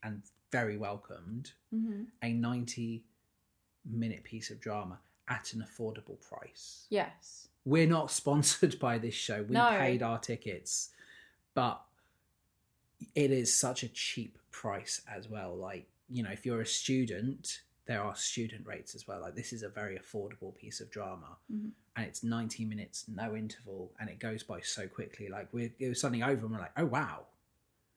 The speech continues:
Speaker 1: Like,
Speaker 2: Yeah, it did seem to go really quickly.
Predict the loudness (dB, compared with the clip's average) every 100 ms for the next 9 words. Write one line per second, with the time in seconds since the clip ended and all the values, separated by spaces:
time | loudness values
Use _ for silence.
0 | _ _ -2 -2 -4 _ 2 2 2 0
1 | -2 -2 -4 -2 -4 -2 0 2 0 -2
2 | -6 -8 -8 -8 -10